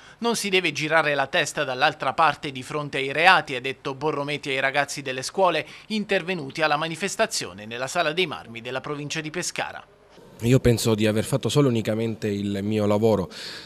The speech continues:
Speaker 2: D'altronde un cittadino che vede un reato e non lo denuncia non è un buon cittadino, è un giornalista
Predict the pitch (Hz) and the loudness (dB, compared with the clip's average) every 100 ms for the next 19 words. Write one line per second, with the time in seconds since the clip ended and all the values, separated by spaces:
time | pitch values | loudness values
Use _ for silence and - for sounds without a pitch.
0 | - - - 107 151 143 123 104 - - | -20 -8 -4 2 4 6 6 4 -2 -6
1 | 120 113 127 - 131 131 131 110 101 - | -4 -2 -4 0 0 2 2 2 0 0
2 | 107 101 117 127 113 117 110 98 - - | -2 2 4 4 4 4 4 0 -10 -18
3 | - - 110 113 113 110 104 92 104 120 | -18 -4 0 2 4 4 4 2 2 4
4 | 123 107 - 104 107 113 113 117 98 95 | 6 2 0 0 0 0 0 0 -2 -4
5 | - 101 104 110 117 117 113 110 113 - | -6 -6 -4 0 2 2 0 0 -6 -4
6 | 113 107 90 87 92 117 117 123 127 135 | -2 -2 -4 -4 -2 -2 2 4 6 6
7 | 139 - - 98 | 6 2 -2 -2